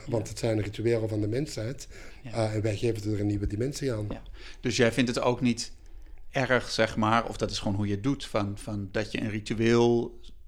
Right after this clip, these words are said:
Speaker 2: op die manier soort aanpast naar hoe het bij jou, hoe, hoe het voor jou klopt?
Speaker 1: Ik probeer altijd wel respect te hebben voor het oorspronkelijke ritueel. Ik heb niet iets van: "Goh,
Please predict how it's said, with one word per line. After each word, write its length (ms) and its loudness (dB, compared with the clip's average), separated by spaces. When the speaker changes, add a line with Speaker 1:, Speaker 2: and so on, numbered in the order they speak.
Speaker 2:
op 280 -6
die 140 2
manier 420 0
soort 360 -6
aanpast 680 2
naar 640 0
hoe 140 -4
het 80 -6
bij 140 2
jou, 280 4
hoe, 240 -6
hoe 120 -8
het 100 -8
voor 140 -2
jou 180 2
klopt? 400 4
Speaker 1:
Ik 160 0
probeer 240 10
altijd 220 6
wel 180 8
respect 440 4
te 60 6
hebben 360 10
voor 240 6
het 120 0
oorspronkelijke 760 4
ritueel. 580 2
Ik 100 -4
heb 260 -4
niet 280 0
iets 160 -8
van: 140 -4
"Goh, 380 0